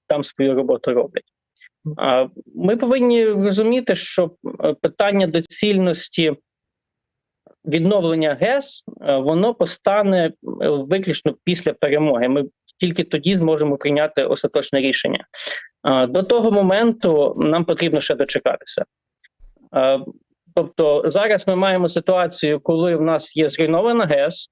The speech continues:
це вже факт, як-, з яким ми живемо. Е, в нас є, е, спущене водосховище, і річка Дніпро тепер вже відновила,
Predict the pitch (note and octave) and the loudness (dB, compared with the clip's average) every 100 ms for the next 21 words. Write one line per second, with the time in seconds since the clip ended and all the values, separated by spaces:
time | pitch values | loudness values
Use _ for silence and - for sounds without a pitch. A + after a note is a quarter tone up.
0 | _ - D3+ D3+ C#3+ - D#3 F#3 - D#3+ | _ -4 0 0 -2 -2 0 -2 -4 -8
1 | - - D#3 E3 D#3 D3 C#3 D3+ C#3 C3 | -4 -4 -2 0 2 2 0 0 0 0
2 | - - _ _ _ _ _ _ - C#3 | -4 -12 _ _ _ _ _ _ -6 -2
3 | C3 C3+ C3 D3 F#3 F#3 F3 F3+ F#3 F3+ | 2 2 2 0 0 -2 -2 0 2 2
4 | D#3 - _ - D3+ C#3 C3+ - G#3+ - | -2 -8 _ -4 0 0 0 -2 -2 2
5 | F#3 E3+ F3+ E3+ - D3+ F#3 G3+ - A3 | 2 2 0 -2 -2 0 0 -2 -2 0
6 | A3 - - E3 D#3 D3+ D3 D3 F3 - | 0 -4 -6 -2 0 0 0 0 -2 -2
7 | D3+ D#3 D3 F#3+ F#3 - D3+ C#3+ C#3+ C#3 | -2 -2 -2 0 0 -2 -2 0 0 0
8 | C#3 C#3+ D3+ D3+ C#3 | 0 0 2 2 0